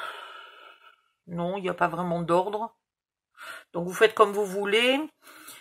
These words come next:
La page six va être en face de la page sept. Donc, j'ai envie de regarder quelles sont les couleurs qui vont les mieux côte à côte.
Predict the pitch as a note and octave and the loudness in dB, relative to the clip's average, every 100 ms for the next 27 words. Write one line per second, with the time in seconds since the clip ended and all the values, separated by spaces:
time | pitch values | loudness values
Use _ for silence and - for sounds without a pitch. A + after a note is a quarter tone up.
0 | _ _ - F#3+ G#3 G#3 G3+ F3+ - - | _ _ -8 2 6 8 6 0 -16 -20
1 | _ _ _ _ _ _ - - - - | _ _ _ _ _ _ -16 -12 -12 -14
2 | - G#3+ G#3+ G#3+ - - - C4+ C4 - | 4 8 8 6 -2 -2 0 -2 0 -2
3 | F#3 F#3 G#3+ G#3+ G#3 G3+ F#3+ - - - | 0 4 4 4 -4 -4 -6 -20 -6 6
4 | C#4 C4 F#3+ G#3+ G3 G3 - F#3+ F3 - | 6 6 4 4 4 4 4 4 4 -4
5 | - - - B3+ - - - - - - | -2 -2 6 4 4 -8 -12 -12 -14 -20
6 | - _ - - - - - - - F#3+ | -20 _ -20 -20 -20 -18 -18 -18 -10 -6
7 | F3+ G3 F#3+ F#3 G3 F#3+ G#3 G3 G#3+ G#3 | -2 -2 -2 -2 0 4 4 2 0 2
8 | G3 - G3 G3 - B3 A#3 A#3+ B3+ - | 2 0 0 -2 -4 0 4 4 2 -10
9 | G#3 F#3+ G3+ G3 G#3+ A3 G#3 G#3 G3+ - | -8 -2 0 0 0 0 -2 0 -2 0
10 | F3+ - | -4 -4